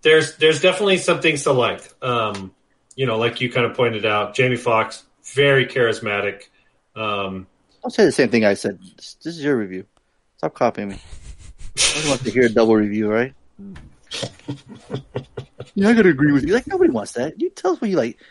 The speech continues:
Speaker 2: Tell us you didn't like it. Fucking man up and say something first.
Speaker 1: <laughs>
Speaker 2: Say
Speaker 1: No,
Speaker 2: something
Speaker 1: like,
Speaker 2: first.
Speaker 1: there's genuinely some things that I, that I feel are, uh, kind of a mess. Like, there's, there's, there's
Speaker 2: Well, there you
Speaker 1: some
Speaker 2: go. Tell us.
Speaker 1: messy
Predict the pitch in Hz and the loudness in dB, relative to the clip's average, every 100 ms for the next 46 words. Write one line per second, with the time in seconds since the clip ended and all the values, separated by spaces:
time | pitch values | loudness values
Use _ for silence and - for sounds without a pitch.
0 | _ _ - 262 - 240 208 147 139 104 | _ _ 0 0 4 6 6 6 2 -2
1 | - _ 196 190 160 135 151 202 202 160 | -12 _ -14 -10 -10 -8 -2 0 4 2
2 | - 117 139 131 131 117 - 117 98 _ | 0 -6 -4 -6 -6 -6 -4 -6 -6 _
3 | - - 131 - - - - 233 330 311 | -20 -16 -16 -16 -18 -20 -2 4 4 6
4 | 196 196 - - 208 240 - 175 147 180 | 4 2 -2 -8 0 0 0 -6 0 4
5 | 202 202 185 175 170 147 156 139 151 147 | 4 6 4 4 2 0 -4 2 2 2
6 | 139 135 135 - 113 120 107 - _ 120 | 2 0 -2 -6 -4 -2 -4 -14 _ -4
7 | 127 120 120 120 - 131 131 127 120 - | -2 -2 -2 -4 0 4 6 6 6 4
8 | 113 110 107 104 101 _ _ _ _ _ | -2 0 0 -2 -6 _ _ _ _ _
9 | _ - 110 104 98 - 139 135 113 131 | _ -4 -2 0 -2 -2 2 2 4 2
10 | 110 - - 123 - 139 135 - 147 139 | 2 -4 -4 -4 0 0 0 0 -2 -2
11 | - - 139 - 233 302 359 370 127 240 | -6 -6 -4 -4 -2 4 6 6 4 4
12 | 143 131 120 - | 2 -2 -8 -12